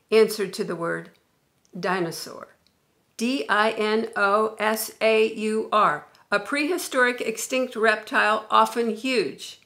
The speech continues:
And he went to the back of the line. I was tenth, and when Missus Page called out my word, I spelled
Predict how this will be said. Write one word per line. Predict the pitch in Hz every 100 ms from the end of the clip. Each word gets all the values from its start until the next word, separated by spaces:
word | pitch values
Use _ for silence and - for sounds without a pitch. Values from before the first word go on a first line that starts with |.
| _ _ _ _
And | 170 175
he | - 277
went | 220 160 - - _ _ _
to | -
the | 175
back | 147 156 143 - - - -
of | 170
the | 160
line. | 156 147 143 - - _ _ _ _ _ _ _ _ _ _ -
I | 185
was | 190 190 -
tenth, | - 190 156 - - _ _ _ _ _ _ -
and | 214 214
when | 208
Missus | 220 220 226 220
Page | 233 214 202 196 -
called | 208 202 202
out | 196 202
my | 196 190
word, | 185 175 165 160 160 - - - -
I | 185 190
spelled | - - 160 160